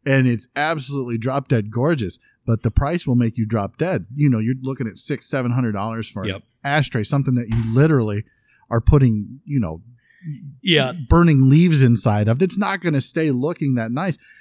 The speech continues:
Speaker 1: At that point, it's seven hundred dollars for a conversation piece, 'cause I would never use it. This, it's ninety-two dollars. It's gorgeous, and it's functional. And it's functional. And I've, I have several, uh, wood ashtrays at home that I'm always fighting with, like,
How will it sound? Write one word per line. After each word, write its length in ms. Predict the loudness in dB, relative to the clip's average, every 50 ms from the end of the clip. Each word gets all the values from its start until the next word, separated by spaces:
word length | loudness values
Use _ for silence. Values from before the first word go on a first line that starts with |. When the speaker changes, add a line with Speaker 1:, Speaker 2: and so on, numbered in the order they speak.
| _ -8
Speaker 1:
At 140 | -8 -6 -4 -4
that 200 | -4 -4 -4 -4
point, 240 | -4 -4 -2 -2 -2
it's 120 | -4 -4
seven 220 | -4 -4 -2 -2 -2
hundred 200 | 0 0 -2 -2
dollars 320 | -2 -2 -2 -4 -4 -4
for 120 | -4 -6
a 40 | -6
conversation 600 | -4 -2 -2 -2 -2 0 0 -2 -2 -2 -4 -6 -6
piece, 240 | -6 -10 -10 -8
'cause 140 | -6 -6 -6 -6 -4
I 160 | -2 0 0
would 160 | 2 2 2 2
never 260 | 2 0 0 0 0
use 300 | 0 2 0 0 0 -4
it. 100 | -10 -14 -10
This, 440 | -2 2 4 4 4 2 0 -2 -4 _ _ -20 -20 _ _ _ _ _ _ _
it's 180 | 2 2 2 4
ninety-two 460 | 4 6 6 6 6 4 4 4 4
dollars. 440 | 4 4 2 2 0 -2 -4 -6 -8 -6 -2
It's 160 | -2 -2 -2
gorgeous, 600 | -2 -4 2 4 4 4 4 4 2 0 -2 -4 _ -4
and 100 | -2 -2
it's 200 | -2 -2 -4 -10 _ _ _ -2
functional. 720 | 0 0 0 0 -2 -4 -4 -4 -4 -6 -6 -10 -14 _ _ _ _ _ _ _ _ _ _ _ _ _ -2 2
And 120 | 2 4
it's 160 | 4 2 0
functional. 560 | 0 2 2 2 2 0 0 -2 -4 -6 -6 -10
And 100 | -10 -8
I've, 300 | -4 0 0 0 -2 -4 -8
I 140 | -4 0 0
have 440 | 0 2 0 0 -2 -4 -4 -6 -6
several, 460 | -4 -2 -2 -2 0 -2 -4 -4 _ _ _ -20 _ _ -8
uh, 160 | -6 -4 -2 0
wood 200 | 2 2 2 2
ashtrays 540 | 0 0 0 -2 -2 0 0 0 0 0
at 100 | -2 -6
home 300 | -6 -6 -6 -4 -2 -2
that 140 | -2 -2 -4
I'm 180 | -4 -4 -6 -6 _ _ -4
always 640 | -2 -2 0 0 0 0 0 0 0 -2 -4 -6 -8 _ _ _ _ _ _ _ _ _ _ _ _ _ _ _ _ -6
fighting 360 | -4 0 2 2 4 4 4 2
with, 180 | 0 0 -2
like, 100 | -4 -6